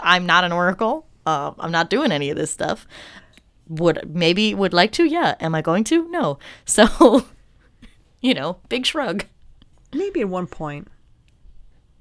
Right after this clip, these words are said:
Speaker 1: I think that there is something,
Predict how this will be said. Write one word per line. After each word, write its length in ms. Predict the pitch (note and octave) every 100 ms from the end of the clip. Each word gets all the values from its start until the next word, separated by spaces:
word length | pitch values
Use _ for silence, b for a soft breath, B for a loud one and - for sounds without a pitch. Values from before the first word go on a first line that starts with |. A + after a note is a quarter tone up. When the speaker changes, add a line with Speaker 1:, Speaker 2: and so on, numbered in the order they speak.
| _ _ - - - _ _ _ _ _ _ b b b b - -
Speaker 1:
I 140 | G3+
think 380 | - A#3+ B3 -
that 120 | -
there 180 | F#3+ E3
is 120 | D3+
something, 720 | - E3 D#3+ E3+ E3 E3 E3